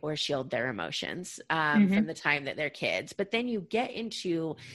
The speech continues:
Speaker 1: a field where you're trained that your emotions can get you killed and you hide
Speaker 2: Mm-hmm.
Speaker 1: those even more.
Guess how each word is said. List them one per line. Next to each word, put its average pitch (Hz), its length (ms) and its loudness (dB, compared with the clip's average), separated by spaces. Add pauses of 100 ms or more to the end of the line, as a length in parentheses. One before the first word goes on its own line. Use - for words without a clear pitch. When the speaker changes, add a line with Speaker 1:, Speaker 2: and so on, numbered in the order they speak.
(120)
Speaker 1:
a 180 140 4
field 160 520 2
where 151 340 4
you're 151 260 -2
trained 160 560 0
that 156 180 -2
your 151 140 2
emotions 143 460 -2
can - 160 -8
get 139 200 -2
you 101 120 -8
killed - 440 -2 (320)
and 175 120 0
you 165 140 0
hide 165 260 6
Speaker 2:
Mm-hmm. 226 120 6
Speaker 1:
those 160 300 0
even 147 460 -4
more. 151 500 0